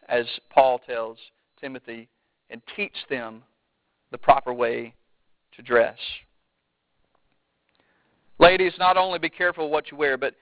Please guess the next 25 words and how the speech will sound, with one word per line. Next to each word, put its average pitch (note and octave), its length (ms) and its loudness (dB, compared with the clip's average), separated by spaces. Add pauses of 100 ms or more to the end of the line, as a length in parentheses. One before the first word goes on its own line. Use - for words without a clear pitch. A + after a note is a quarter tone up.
(140)
I C#3+ 60 4
want F3+ 240 -4
you F3+ 60 -4
to, D3 200 0 (260)
to - 100 -6
also, E3 600 -2 (320)
uh, C#3+ 100 -6
be D3 120 -6
very D#3 200 -4
careful D3 360 -4
of B2 60 -10
this. B2 220 -6
Be D#3 100 -6
very F3+ 280 2
cautious F3+ 640 0 (680)
of D3 140 0
the C#3+ 100 -6
relationships D3+ 960 -2
that C3 140 -8
you E3 240 -10
build C#3 580 0 (480)
with C3+ 200 0 (100)
men. A#2 460 -8 (720)
Listen, G#3+ 280 6
if G3 160 -4